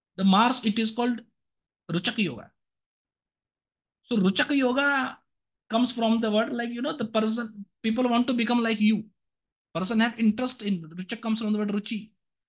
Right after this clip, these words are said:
So person have interest to become like you. That is the thing,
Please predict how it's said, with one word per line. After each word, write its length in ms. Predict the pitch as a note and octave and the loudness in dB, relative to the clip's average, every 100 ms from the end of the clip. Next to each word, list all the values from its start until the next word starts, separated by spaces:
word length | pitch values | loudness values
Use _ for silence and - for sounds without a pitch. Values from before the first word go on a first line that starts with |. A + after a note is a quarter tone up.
| _ - | _ -18
So 100 | G3 | -2
person 320 | G3 G3+ A#3 | 0 2 2
have 180 | A3+ A3+ | 2 4
interest 420 | G#3+ A3 A3+ - | 4 4 -2 -4
to 80 | B3 | -4
become 380 | A3 G#3 B3 A3 | -4 0 0 0
like 220 | F#3+ F3+ | -4 -8
you. 140 | B2+ - _ _ _ _ _ _ _ _ _ _ _ _ _ _ - | -12 -18 _ _ _ _ _ _ _ _ _ _ _ _ _ _ -8
That 140 | E3 | -6
is 100 | G3+ | -4
the 80 | F#3+ | -4
thing, 180 | D#3+ | -6